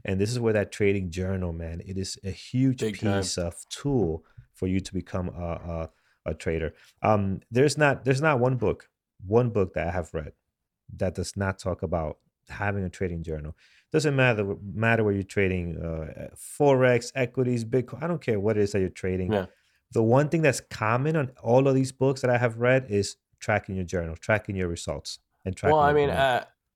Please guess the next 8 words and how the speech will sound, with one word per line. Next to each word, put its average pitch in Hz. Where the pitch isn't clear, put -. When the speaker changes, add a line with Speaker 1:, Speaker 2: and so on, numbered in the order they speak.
Speaker 2:
data 147
Speaker 1:
Yeah. 120
Speaker 2:
is, 101
is, 123
is 135
your, 120
is 127
your, 117